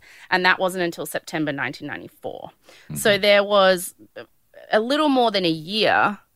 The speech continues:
Speaker 1: where the media was just going crazy about the story. Like, it was international news everywhere. Everyone was talking about it. Like, you know, David Letterman did, like, a top ten reasons Lorena cut off her husband's dick, and S N L did, like,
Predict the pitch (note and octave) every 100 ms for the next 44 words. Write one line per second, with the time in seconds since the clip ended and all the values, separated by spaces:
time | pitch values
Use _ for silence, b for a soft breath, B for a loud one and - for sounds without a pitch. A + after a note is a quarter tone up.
0 | b b b - F#3+ E3 D3+ D3+ F#3+ F3+
1 | F3 F3 E3+ E3 D#3+ D#3+ - D#3+ D3+ D3
2 | A2 D2+ - - F3+ - E3 C#3 - E3
3 | - F#2 D#2+ C3+ E3 - G#3 E4+ E4+ -
4 | B3 B3+ - A3 - A3 G3 F3+ F3+ E3
5 | - G3+ F3+ F#3+ F3+ F3 - A3 G#3 G3+
6 | F3+ E3 E3+ D#3 E3+ E3 D3+ D3+ D#3 E3
7 | - b b b b B3+ E3+ E3 A#3 G#3
8 | G3 F#3 F3+ F3+ F3 F3 E3+ D#3+ D#3+ _
9 | _ - F3+ A#3 - - G#3 F#3+ G3 G3+
10 | F#3+ E3+ D#3+ D#3 - F3+ F3 F#3 E3 -
11 | G3+ F3+ - F3 F#3 F#3 F#3+ F#3 F#3 A#3
12 | G#3 D3 - - D#3+ D3+ G3 G#3 G3+ F#3+
13 | F3+ E3 E3 D#3 C3 D3